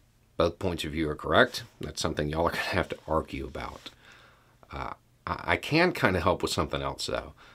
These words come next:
The way I read that, uh, message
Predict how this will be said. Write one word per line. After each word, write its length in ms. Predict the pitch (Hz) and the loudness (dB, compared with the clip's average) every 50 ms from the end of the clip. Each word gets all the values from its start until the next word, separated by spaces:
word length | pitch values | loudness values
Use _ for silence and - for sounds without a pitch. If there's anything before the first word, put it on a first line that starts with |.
| - - _ _ _ _ _ _ _ _ _ _ | -20 -20 _ _ _ _ _ _ _ _ _ _
The 100 | - - | -2 2
way 200 | 80 98 104 107 | 4 6 6 6
I 200 | 92 78 98 98 | 6 6 4 4
read 500 | 92 85 82 87 90 85 82 78 78 80 - - - - _ | 4 4 4 4 4 4 2 0 -2 -6 -10 -14 -20 -20 _
that, 580 | 80 78 - 71 71 80 78 73 71 - - 78 | -16 -14 -12 -6 -4 -2 -2 -2 -2 -2 -2 -2
uh, 280 | 73 69 69 67 - - - _ _ _ _ - | 0 0 -2 -4 -8 -12 -16 _ _ _ _ -8
message 600 | - - 143 156 - - 80 71 - - - - | 0 2 4 4 4 2 0 0 -2 -4 -8 -8